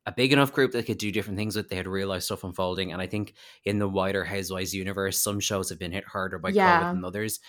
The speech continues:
Speaker 1: And I do, I did get that impression that, like, maybe the network were like, "This has to last because this show is gonna get us to the spring when Beverly Hills
Speaker 2: Yeah,
Speaker 1: is back
Speaker 2: exactly.
Speaker 1: and Atlanta's back with a refresh cast, et cetera" Like, sometimes I think one of the things with the way we watch the shows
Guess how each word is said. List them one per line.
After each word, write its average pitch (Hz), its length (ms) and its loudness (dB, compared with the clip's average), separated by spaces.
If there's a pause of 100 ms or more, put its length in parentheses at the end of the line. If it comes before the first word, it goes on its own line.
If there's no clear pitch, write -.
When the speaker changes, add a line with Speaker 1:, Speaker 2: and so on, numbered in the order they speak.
(320)
Speaker 1:
And 107 100 4
I 104 60 4
do, 107 420 -2
I 101 140 -2
did 104 200 -4
get 104 200 0
that 98 120 0
impression 92 460 -2
that, 87 140 -6
like, 85 320 -8 (460)
maybe 98 280 -2
the 92 80 -4
network 92 360 -6
were 95 80 -2
like, 85 200 -6 (120)
"This 117 240 2
has 131 280 -2
to 120 120 2
last 110 360 0
because 104 360 -4
this 101 180 -2
show 104 240 0
is 95 120 -4
gonna 92 200 -4
get 90 200 -4
us - 260 -6
to 87 340 -6 (360)
the 104 100 -2
spring 98 460 2
when 92 120 -2
Beverly 95 300 0
Hills 202 100 4
Speaker 2:
Yeah, 170 240 6
Speaker 1:
is 143 80 0
back 170 240 -2
Speaker 2:
exactly. 185 280 2
Speaker 1:
and - 40 -6
Atlanta's 98 400 0
back 90 280 -4
with 98 120 -2
a 95 60 0
refresh 92 500 -2
cast, 85 400 0
et 92 80 -10
cetera" - 280 -4
Like, 113 180 -4 (260)
sometimes 160 460 4
I 131 80 6
think 127 180 -2
one 127 120 6
of 123 40 6
the 123 60 2
things 123 140 2
with 95 80 -8
the 107 60 -4
way 107 140 2
we 110 160 -2
watch 117 240 -2
the 135 60 -6
shows 120 460 0